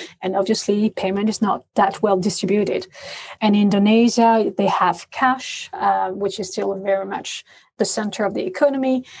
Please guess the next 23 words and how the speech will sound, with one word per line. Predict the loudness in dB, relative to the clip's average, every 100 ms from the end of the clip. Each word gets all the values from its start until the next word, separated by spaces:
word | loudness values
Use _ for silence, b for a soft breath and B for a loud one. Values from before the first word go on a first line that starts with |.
| B _
and | -2 -2
they | -2
have | -4 -2
a |
lot | 0 0
of | -2
convenience | -6 -2 0 2 0
store. | -2 -2 -2 -4
So | -2 0
you | 0
walk | 2 2 2
to | 0 -2
your | 0
seven | -2 -2 -2
eleven | 0 2 2 0 -2 -6
to | 0 2 2 -2
pay | -6 -2
your | 0 0
bill. | 0 2 2 -2 -10 _
So | -16 -12
it's | -10
very | 0 0 0
frequent. | -4 -6 -6 -12